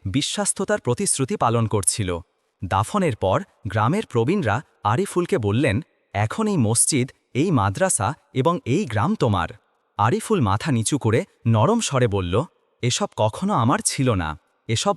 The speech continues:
আল্লাহর। আমি শুধু সেই কাজ করব যা তিনি চান, আর তিনি যা করেন, ভালোর জন্যই করেন।" কয়েকদিন পর যখন সে তার বাগানে বসেছিল, আবদুল্লাহ কাছে এলো। "উস্তাদ,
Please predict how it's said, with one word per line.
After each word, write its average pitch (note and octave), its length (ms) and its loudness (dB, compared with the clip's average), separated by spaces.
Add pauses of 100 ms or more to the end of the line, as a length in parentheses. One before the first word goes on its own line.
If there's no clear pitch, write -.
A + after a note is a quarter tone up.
আল্লাহর। G#2 420 0 (380)
আমি B2+ 220 2
শুধু G#3 280 -2
সেই F#3+ 300 -2
কাজ C3+ 280 -2
করব G#2 380 0 (220)
যা C3+ 260 0
তিনি E3+ 240 2
চান, D2+ 340 -2 (240)
আর F#2+ 140 2 (100)
তিনি C3+ 220 4
যা G#3 160 0
করেন, B2 380 2 (240)
ভালোর C3 360 0
জন্যই D3+ 380 4
করেন।" F2 420 0 (520)
কয়েকদিন F3 500 -2
পর G2 380 -4 (240)
যখন B2 280 -4
সে C3 160 -6
তার C#3+ 160 -4
বাগানে G2+ 400 -4
বসেছিল, A#2 540 -4 (260)
আবদুল্লাহ B2+ 520 -4
কাছে G#2+ 380 -6
এলো। D#2+ 220 -8 (480)
"উস্তাদ, A2+ 500 -6